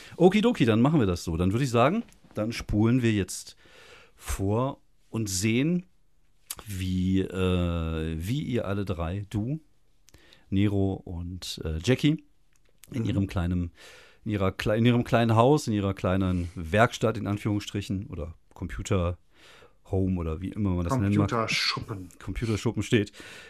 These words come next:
Speaker 1: wie ihr nochmal kurz über euren Plan gesprochen habt, den ihr, äh, den ihr gemacht habt und, äh, ja, ihr euch dann jetzt auf den Weg macht, diesen in die Tat umzusetzen.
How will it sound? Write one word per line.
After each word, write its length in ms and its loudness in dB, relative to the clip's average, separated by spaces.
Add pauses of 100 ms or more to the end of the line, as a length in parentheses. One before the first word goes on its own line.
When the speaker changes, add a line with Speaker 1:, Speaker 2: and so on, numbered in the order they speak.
(140)
Speaker 1:
wie 120 2
ihr 120 -2
nochmal 460 2 (880)
kurz 340 -2
über 320 -2
euren 260 -2
Plan 300 2
gesprochen 440 -2
habt, 300 -2
den 160 -2
ihr, 840 -2
äh, 560 -20
den 120 -2
ihr 120 -2
gemacht 400 -2
habt 400 -6
und, 520 -8
äh, 200 -2
ja, 260 0 (1700)
ihr 180 2
euch 200 -4
dann 160 -2
jetzt 240 -4
auf 120 -12
den 240 -6
Weg 240 -8
macht, 580 -8
diesen 540 -6
in 80 -10
die 120 -12
Tat 460 -16 (240)
umzusetzen. 800 -12